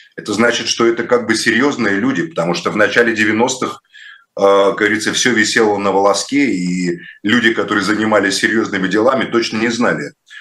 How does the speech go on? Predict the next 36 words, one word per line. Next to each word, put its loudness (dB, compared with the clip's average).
э, -4
доедут 2
ли 2
они 0
до 4
дома, 0
будут 0
ли 4
они 0
завтра 0
живы -2
и, -6
и -2
так 0
далее. -2
И, -4
э, -20
в -4
общем, 2
поэтому 6
я 4
считаю, 4
что 0
его 2
выступление, 2
оно 4
шокировало 2
всю 2
эту 0
элиту, 0
которая 0
до 0
сих -4
пор 2
не 0
знает. 0